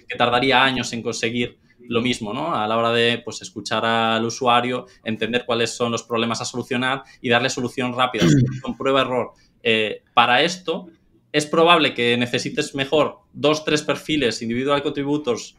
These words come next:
super cracks en lo suyo, pero que estén testeando continuamente,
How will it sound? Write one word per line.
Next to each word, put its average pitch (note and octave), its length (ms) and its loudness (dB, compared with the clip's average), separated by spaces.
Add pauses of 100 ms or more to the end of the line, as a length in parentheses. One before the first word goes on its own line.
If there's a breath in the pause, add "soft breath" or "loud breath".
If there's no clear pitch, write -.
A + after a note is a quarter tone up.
super D3 440 0
cracks D3 340 0
en C#3+ 100 0
lo C3+ 100 0
suyo, C3+ 460 -4 (200 soft breath)
pero A#2+ 200 2
que A#2+ 360 2 (120)
estén B2 280 -4
testeando C3+ 440 0
continuamente, B2 720 -4